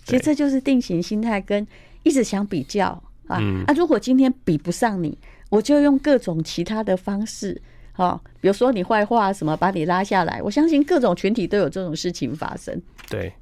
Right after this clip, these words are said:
Speaker 2: 所以我们还是需要我们的孩子能够养成成长心态啦。那如果要养成孩子成长心态的时候，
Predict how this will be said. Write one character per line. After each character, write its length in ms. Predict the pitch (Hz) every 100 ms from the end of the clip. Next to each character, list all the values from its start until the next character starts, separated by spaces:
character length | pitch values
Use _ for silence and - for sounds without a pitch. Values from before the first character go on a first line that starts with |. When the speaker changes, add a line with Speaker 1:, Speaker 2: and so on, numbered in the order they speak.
| - -
Speaker 2:
所 120 | 180
以 40 |
我 40 | 139
们 100 | 98
还 120 | 113
是 100 | 139
需 180 | 135 117
要 120 | 120
我 80 | 98
们 100 | 92
的 60 |
孩 160 | 90 98
子 100 | 98
能 120 | 95
够 140 | 95 110
养 180 | 92 87
成 240 | - 87
成 180 | 95 92
长 200 | 92 87
心 220 | - 92
态 180 | - -
啦。 200 | - - - - - -
那 140 | 135
如 100 | 123
果 140 | 120
要 240 | 113 117 110
养 260 | - 101
成 160 | 92 92
孩 140 | 98
子 120 | 98 95
成 200 | 95 95
长 180 | 92
心 180 | 92 95
态 160 | 92 95
的 120 | 87
时 120 | -
候， 200 | 92 95